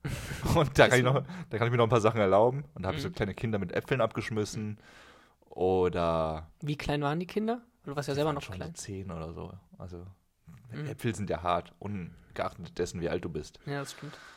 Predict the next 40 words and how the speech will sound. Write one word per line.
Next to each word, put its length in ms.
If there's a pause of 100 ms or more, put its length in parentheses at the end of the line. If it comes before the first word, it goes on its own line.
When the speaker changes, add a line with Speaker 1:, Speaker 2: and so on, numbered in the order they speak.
(120)
Speaker 2:
Ich 60
habe 100
aber 120
auch 60
nie 100
getroffen, 380
ich 100
war 100
sehr 80
schlecht 220
im 100
Werfen 240
damals. 220 (280)
Speaker 1:
<laughs> 200
Speaker 2:
Das 260
heißt, 180
ich 80
bin 100
eigentlich 140
für 100
nichts 500 (220)
im 120
Nachsitzen 400
gelandet. 440 (840)
Und, 560
äh, 300 (680)
ab 220
und 160
zu, 440
aber 180
jetzt 160
nicht 100
super 240
oft. 280
Ich 120
musste 280
einmal 260
die 120
Schulordnung 560
abschreiben 580